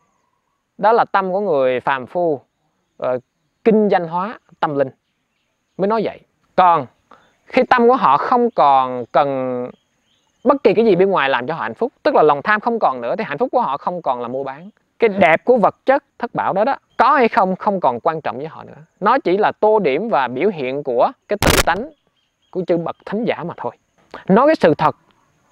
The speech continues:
trang nghiêm của cái cảnh giới Tây Phương Cực Lạc như vậy, không phải để cho con người ta khởi cái lòng tham lên đến đó để hưởng những cái thứ vật chất ấy. Mà cõi Cực Lạc đó trước hết là bởi vì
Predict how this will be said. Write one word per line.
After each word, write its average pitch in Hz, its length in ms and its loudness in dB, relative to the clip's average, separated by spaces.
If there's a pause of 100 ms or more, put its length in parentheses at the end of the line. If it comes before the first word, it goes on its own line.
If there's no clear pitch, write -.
(120)
trang 247 240 4
nghiêm 254 260 4
của 160 260 4
cái 262 100 0
cảnh 175 260 0
giới 254 160 4
Tây 208 140 2
Phương 220 140 0
Cực 160 120 -2
Lạc 127 220 0
như 170 100 0
vậy, 117 300 -4 (440)
không 233 180 2
phải 185 160 2
để 175 240 4
cho 185 280 2
con 196 180 0
người 143 200 4
ta 170 220 2 (140)
khởi 175 240 0
cái 302 100 4
lòng 175 200 2
tham - 300 -2 (800)
lên 226 280 2
đến 226 120 0
đó 226 200 2
để 247 100 -2
hưởng 175 300 -2
những 180 100 -2
cái 208 80 -4
thứ 254 140 -6
vật - 180 -6
chất 185 120 -12
ấy. 226 240 -14 (920)
Mà 147 220 2
cõi 202 180 2
Cực 156 140 -2
Lạc 131 160 2
đó 170 160 -2
trước 269 240 -4
hết 269 180 0 (140)
là 120 120 -4
bởi 117 280 -2
vì 135 260 0